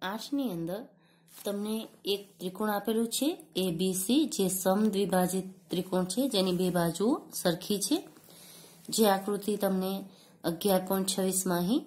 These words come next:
આપેલું છે. એમાં આપણને કહ્યું છે કે એની એ બી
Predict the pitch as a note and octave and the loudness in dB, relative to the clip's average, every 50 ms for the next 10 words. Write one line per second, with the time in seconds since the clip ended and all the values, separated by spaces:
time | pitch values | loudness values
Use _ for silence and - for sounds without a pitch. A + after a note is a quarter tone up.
0 | - - - F3 E3+ - F3 E3+ F3 F3 E3 - - C#4 F4 - - - _ _ | -4 -4 -4 -4 0 0 0 0 0 0 -2 -2 -2 -4 -4 -4 -10 -18 _ _
1 | - - - - _ _ - A3 A#3 A#3+ A#3+ A3+ G#3+ - - G#3+ G#3+ G#3+ G#3+ - | -20 -20 -20 -20 _ _ 0 4 6 6 6 6 4 2 0 0 0 -2 2 4
2 | A3+ B3 A#3+ A3 - - G3 F3 F#3+ - G3+ A3 G#3 - - F#3 F#3 F#3+ D#3+ D3 | 4 6 6 4 2 -2 -4 -4 -2 0 0 0 0 -2 -2 -2 -2 -2 -2 -4
3 | - E3 F3 G3+ G3+ F3+ F#3+ A#3+ C4+ D#4 | 0 4 4 4 6 6 6 8 8 8